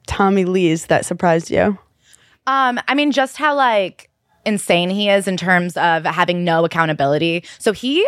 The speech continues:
Speaker 2: acc-, he recounts what happened with him and Pam. He, you know, he went to jail for domestic abuse.
Speaker 1: They skipped that in the Hulu doc.
Speaker 2: So I watched four episodes of it because we were doing the Tom book, and I was like, "I should be up to date on this." And I stopped watching it 'cause I was just like, "This is," it wasn't just, like, some raucous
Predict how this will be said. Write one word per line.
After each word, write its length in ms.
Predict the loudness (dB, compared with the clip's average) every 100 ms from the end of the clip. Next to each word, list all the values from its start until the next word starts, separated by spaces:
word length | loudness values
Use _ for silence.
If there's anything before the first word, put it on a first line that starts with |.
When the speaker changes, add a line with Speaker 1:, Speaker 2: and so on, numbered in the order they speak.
| 0
Speaker 2:
acc-, 260 | -2 -2 -6
he 180 | 0 0
recounts 840 | 2 0 0 0 0 0 -2 -8 -8
what 180 | 0 2
happened 220 | 2 0
with 100 | -2
him 120 | 0
and 100 | 0
Pam. 240 | 0 0 0
He, 160 | -8 _ -18
you 120 | -2 0
know, 120 | 0
he 120 | 0
went 160 | -2 -2
to 60 |
jail 360 | -4 0 2 0
for 100 | 0
domestic 320 | -2 0 0
abuse. 420 | -2 -4 -8 -14 -20 _ _ _ -20 -20 -20 -16
Speaker 1:
They 180 | -2 0
skipped 280 | 0 -4 -2
that 320 | 0 2 0 0
in 160 | 0
the 100 | 2
Hulu 300 | 2 2 2
doc. 240 | 2 2 2
Speaker 2:
So 60 | 0
I 180 | 0
watched 280 | 0 0 -2
four 200 | 0 2
episodes 380 | 2 0 -4 0
of 120 | 0
it 120 | 0
because 180 | 0 -2
we 60 | 0
were 40 |
doing 120 | 0 0
the 60 |
Tom 580 | -2 0 2 2 0 -8 -14 _ _
book, 280 | 0 0 0
and 80 | -2
I 20 |
was 80 | 0
like, 80 | 0
"I 60 |
should 140 | 0 0
be 100 | 2
up 100 | 2
to 80 | 0
date 120 | -2
on 120 | 2
this." 220 | 2 2
And 100 | 0
I 60 | 0
stopped 340 | 0 -2 -2
watching 360 | -2 -2 -2 -2
it 120 | -2
'cause 100 | -2
I 60 | -2
was 80 |
just 180 | -2 -2
like, 240 | 0 0 -6 _ -6
"This 180 | -4 -2
is," 120 | 0 0
it 100 | 0
wasn't 220 | 0 -2
just, 160 | -2
like, 120 | -2 0
some 300 | 0 0 0
raucous 800 | 0 0 0 0 0 -2 -16